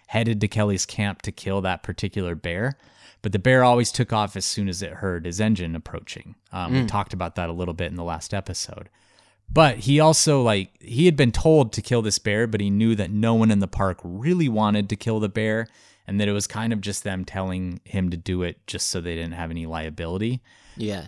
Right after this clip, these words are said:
Speaker 1: And he figured that this, this problem bear that they were dealing with at Kelly's camp in Trout Lake would just, the problem would just kind of fix itself. But recently, the bear had been causing a lot of problems at Trout Lake, and had even been featured in newspapers,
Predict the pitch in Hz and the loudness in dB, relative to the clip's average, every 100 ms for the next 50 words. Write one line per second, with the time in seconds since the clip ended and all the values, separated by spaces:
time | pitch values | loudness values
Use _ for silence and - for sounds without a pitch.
0 | - 107 104 156 156 165 151 135 120 104 | -6 -2 2 4 4 2 2 2 2 0
1 | 107 101 - - _ 107 101 139 147 - | 0 0 0 -4 _ -12 0 2 2 0
2 | 131 113 107 98 92 90 90 87 87 90 | 2 2 2 2 2 2 0 -4 -2 -2
3 | 87 98 92 90 85 92 - 92 90 - | -2 -2 -2 -4 -6 -12 -10 -8 -6 -8
4 | - 90 87 85 87 92 85 92 90 - | -6 -6 -6 -8 -6 -4 -4 -4 -6 -6
5 | 85 85 85 - - _ - - 110 104 | -12 -8 -8 -8 -10 _ -8 0 2 2
6 | 98 90 87 - - 85 - - - 82 | 2 -2 -6 -10 -10 -12 -12 -14 -12 -10
7 | - 87 - - - - _ _ _ _ | -8 -8 -10 -16 -20 -20 _ _ _ _
8 | 101 98 123 156 - 147 117 110 95 95 | -4 2 4 4 4 4 4 4 0 -2
9 | 107 101 92 87 92 90 - 107 95 95 | 0 0 0 -2 -2 -4 -2 -2 0 -2
10 | 90 104 135 117 98 98 90 87 - 90 | 0 2 4 2 0 -2 -2 -6 -8 -12
11 | - 92 87 85 85 - _ _ _ 98 | -8 -6 -6 -6 -8 -12 _ _ _ -6
12 | 98 92 104 107 101 101 95 - 92 - | -4 -2 -2 -2 -2 -2 -4 -4 -4 -4
13 | 90 85 92 123 - 95 87 85 82 - | -4 -2 0 0 0 -2 -2 -4 -4 -4
14 | - | -6